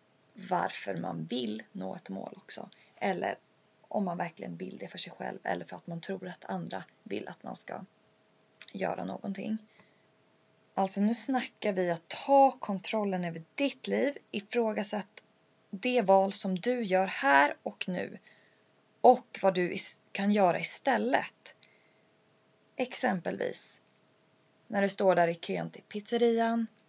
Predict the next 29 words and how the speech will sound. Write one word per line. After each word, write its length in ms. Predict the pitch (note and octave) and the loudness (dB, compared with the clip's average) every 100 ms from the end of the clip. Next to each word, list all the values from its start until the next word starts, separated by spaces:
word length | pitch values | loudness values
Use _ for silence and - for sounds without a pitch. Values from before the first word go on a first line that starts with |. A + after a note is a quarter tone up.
| _ _ _ _ _ | _ _ _ _ _
Borde 640 | F3+ - C4+ B3+ A3 A3 | -16 0 2 2 0 2
jag 160 | C#4+ A3+ | 4 4
verkligen 400 | G#3+ G#3 G#3 G3+ | 4 2 -2 -2
beställa 380 | G3 - A3 G#3 | -2 0 2 2
den 140 | F#3+ | 0
här 80 | F3+ | -4
pizzan? 540 | - F#3 - F#3+ A3+ A#3+ _ _ | -8 -8 -4 -2 -2 -6 _ _
Kommer 280 | - A#3+ A#3+ | -4 2 4
det 80 | G#3 | 4
hjälpa 520 | G3 G#3 F3+ - A3 | 4 2 2 2 2
mig 320 | F#3+ F3 F#3 - _ _ _ | 2 0 -4 -8 _ _ _
i 260 | - B3 B3 | 0 2 0
det, 260 | F#3+ G#3 - _ | 0 -2 -4 _
med 360 | - G#3 A3+ A3 | -2 0 0 0
det 180 | F3+ F#3 | 2 2
mål 360 | F#3 F#3 - - | 2 0 -2 -6
jag 160 | - F#3 | -4 -4
har 440 | - - - - - _ | 0 0 0 -2 -8 _
satt 240 | - F#3 F#3+ | -10 -4 -4
upp 160 | F#3+ | -2
för 80 | G3 | -6
mig 140 | F3+ | -6
själv 280 | F3 F#3+ F3+ F#3 _ _ _ _ _ _ _ _ _ | -4 -2 -2 -6 _ _ _ _ _ _ _ _ _
i 140 | G3+ | 2
dagsläget? 800 | F#3 F3 - - A#1+ - - - | 4 2 -2 -4 -2 -2 -4 -8
Kommer 300 | - C4 C4 | -4 0 2
det 60 | A#3+ | 2
hjälpa 340 | A#3 G3 G3 | 0 -2 -2
mig 280 | G3 F#3 F#3+ | 0 0 -2